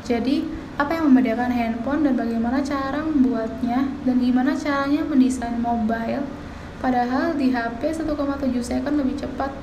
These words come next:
kita menggeser gambar timbang di P C yang sebesar dua koma lima second. Kalau di H P, konsu-, konten itu dikonsum secara berbeda. Kalau dulu pas zamannya T V,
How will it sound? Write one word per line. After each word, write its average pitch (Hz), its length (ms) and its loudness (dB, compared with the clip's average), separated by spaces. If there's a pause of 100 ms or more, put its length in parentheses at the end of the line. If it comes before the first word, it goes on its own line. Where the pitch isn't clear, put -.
(140)
kita 269 160 -2
menggeser 254 400 2
gambar 220 560 0
timbang 262 240 6
di 226 160 0
P 233 160 0
C 294 240 -2
yang 302 80 2
sebesar 277 480 -4
dua 226 160 0
koma 233 240 0
lima 247 240 0
second. 220 640 -2 (320)
Kalau 269 240 2
di 233 160 0
H 254 240 0
P, 254 320 2
konsu-, 262 480 2 (160)
konten 277 480 0
itu - 160 0
dikonsum 285 640 0 (240)
secara 262 320 0
berbeda. 214 640 0 (1040)
Kalau 269 320 2
dulu 240 320 2
pas 311 160 -2
zamannya 240 640 2
T 240 160 0
V, 262 400 0